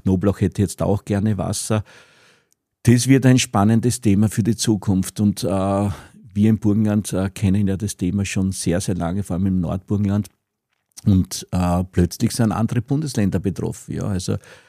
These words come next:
plötzlich, äh, sind die Medien voll, dass die Ernt-, große Ernteausfälle zu erwarten sind im Bereich von Getreide und so weiter. Wird, wird spannend. Wird wirklich spannend. Äh, die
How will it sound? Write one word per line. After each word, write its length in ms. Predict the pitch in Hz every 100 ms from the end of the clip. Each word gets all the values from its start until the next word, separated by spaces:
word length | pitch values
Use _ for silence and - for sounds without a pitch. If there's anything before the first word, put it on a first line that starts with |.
| _
plötzlich, 540 | _ 90 - 104 92 -
äh, 640 | 95 95 98 92 95 -
sind 400 | 107 - 104 95
die 80 | 107
Medien 400 | 95 87 101 95
voll, 340 | - 95 101 98
dass 320 | 95 - -
die 340 | 98 95 80
Ernt-, 280 | 92 92 -
große 320 | 101 101 -
Ernteausfälle 720 | 90 98 92 98 - 95 98 95
zu 140 | 92
erwarten 380 | 76 - - 110
sind 280 | - 98 98
im 80 |
Bereich 300 | 95 87 87
von 160 | - 104
Getreide 540 | 98 92 - 82 98
und 120 | 101 92
so 140 | 90
weiter. 420 | 85 92 - 101 - _ _ _ _ _ _ _ _ _ _ _ -
Wird, 320 | 117 120 -
wird 120 | 92
spannend. 500 | - - - 73 - _ _ _
Wird 300 | 110 104 87
wirklich 320 | 113 - 110
spannend. 600 | - 95 107 113 110 -
Äh, 380 | 98 98 98 98 92 104
die 380 | 98 98 101